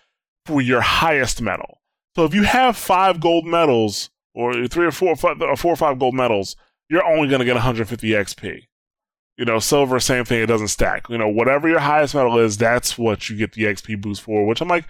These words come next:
"Oh, okay, that's cool." However, and I, I think I'm actually, now I'm thinking about it, I'm probably gonna put it into the beta forums.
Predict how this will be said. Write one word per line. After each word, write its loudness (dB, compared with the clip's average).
"Oh, 4
okay, 2
that's 0
cool." 2
However, 2
and 0
I, 2
I -2
think -2
I'm 0
actually, -2
now 0
I'm -4
thinking -2
about -2
it, 0
I'm -6
probably -2
gonna -2
put -4
it 0
into -6
the -6
beta 0
forums. -4